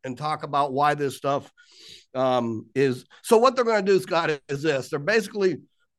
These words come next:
we were the ones who were supposed to uphold justice. This is wrong. This is unlawful. We cannot allow it in our society. When we stopped doing that,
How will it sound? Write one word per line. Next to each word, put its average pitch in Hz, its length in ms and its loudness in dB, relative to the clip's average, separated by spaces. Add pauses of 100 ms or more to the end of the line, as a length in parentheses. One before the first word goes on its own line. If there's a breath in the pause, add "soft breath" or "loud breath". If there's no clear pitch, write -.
(120)
we 240 220 -2
were 277 160 -2
the 220 60 2
ones 202 280 2
who 180 80 2
were 165 100 2
supposed 165 340 0
to 156 120 2
uphold 156 420 0
justice. 135 580 -2
This 190 260 -2
is 254 140 -4
wrong. 160 500 2
This 185 220 0
is 208 140 0
unlawful. 160 680 2
We 139 120 -2
cannot 160 340 2
allow 147 380 4
it 143 60 0
in 143 100 2
our 139 140 2
society. 123 640 0 (220 soft breath)
When 190 280 6
we 240 160 -4
stopped 214 580 -2
doing 233 420 -2
that, 135 380 -2